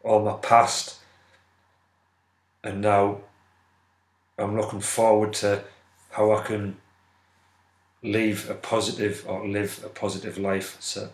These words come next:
rather, once I've, I've reset everything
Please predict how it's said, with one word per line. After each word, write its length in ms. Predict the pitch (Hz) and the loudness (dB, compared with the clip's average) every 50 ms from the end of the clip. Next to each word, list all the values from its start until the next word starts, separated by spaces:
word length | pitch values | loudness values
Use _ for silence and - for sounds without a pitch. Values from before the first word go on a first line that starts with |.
| _ | _
rather, 400 | - 95 92 92 92 95 95 - - _ _ _ _ _ _ _ _ _ _ _ _ _ _ _ _ _ _ _ _ _ _ _ _ _ _ _ _ _ _ _ _ | -12 -8 -8 -6 -6 -6 -6 -8 -10 _ _ _ _ _ _ _ _ _ _ _ _ _ _ _ _ _ _ _ _ _ _ _ _ _ _ _ _ _ _ _ _
once 280 | - 101 107 101 - - | -2 -2 -2 0 0 0
I've, 360 | 104 101 98 90 - - - - _ _ _ _ _ _ _ _ _ _ _ _ _ - | 0 0 0 -2 -6 -10 -14 -20 _ _ _ _ _ _ _ _ _ _ _ _ _ -12
I've 140 | - 98 98 | -12 -8 -2
reset 400 | 110 123 113 104 - - 127 - | 0 0 0 0 0 0 0 0
everything 480 | 131 110 95 101 95 - 104 101 95 | 0 -2 -4 -6 -8 -6 -6 -6 -6